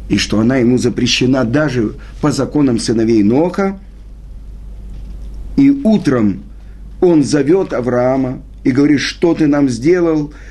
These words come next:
что это твоя жена, бери её и забирай». И больше того, когда он видит, сказано, что Сара была больше пророчицей,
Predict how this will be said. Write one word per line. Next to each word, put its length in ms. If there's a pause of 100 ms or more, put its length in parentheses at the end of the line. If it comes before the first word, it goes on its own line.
(340)
что 1120 (1200)
это 220
твоя 260
жена, 360
бери 380
её 480
и 340
забирай». 800 (2250)
И 140
больше 460
того, 360 (100)
когда 320
он 140
видит, 400 (640)
сказано, 500
что 520
Сара 340
была 220
больше 480
пророчицей, 960